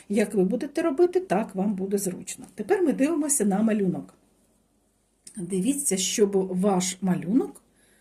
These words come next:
співпав і був симетричним. Ось, е, з однієї сторони спинка в мене завершується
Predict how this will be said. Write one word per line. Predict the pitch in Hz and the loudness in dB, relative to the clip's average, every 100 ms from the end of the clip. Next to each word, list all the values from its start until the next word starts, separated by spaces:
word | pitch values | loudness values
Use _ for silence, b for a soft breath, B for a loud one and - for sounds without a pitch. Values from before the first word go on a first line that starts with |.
| b | b
співпав | - - 359 - 196 185 - _ _ _ _ _ - | -6 2 2 2 -2 -2 -6 _ _ _ _ _ -12
і | 202 | -8
був | 180 294 | -6 -6
симетричним. | - 220 202 185 151 - - - - _ _ _ _ _ _ B B B B B B - | -2 -2 -2 -4 -8 -8 -12 -12 -20 _ _ _ _ _ _ B B B B B B -8
Ось, | 165 175 - - | -4 0 0 0
е, | 175 165 151 147 160 - - - - - _ _ _ _ _ _ _ _ _ _ _ _ _ _ _ _ _ _ _ _ _ _ _ _ _ _ _ _ _ _ - _ _ _ _ - B B B B B _ _ _ _ _ _ | -2 -4 -6 -8 -8 -10 -14 -20 -20 -20 _ _ _ _ _ _ _ _ _ _ _ _ _ _ _ _ _ _ _ _ _ _ _ _ _ _ _ _ _ _ -20 _ _ _ _ -20 B B B B B _ _ _ _ _ _
з | 190 | -12
однієї | 208 202 185 175 | -6 -2 0 0
сторони | 175 - 202 208 254 349 - _ _ _ _ _ - | 0 0 2 2 2 -2 -12 _ _ _ _ _ -14
спинка | - 233 277 226 | -6 -4 0 2
в | |
мене | 196 185 175 | 2 2 2
завершується | 175 160 240 - 262 247 302 247 254 | 0 0 -2 0 -2 0 0 0 0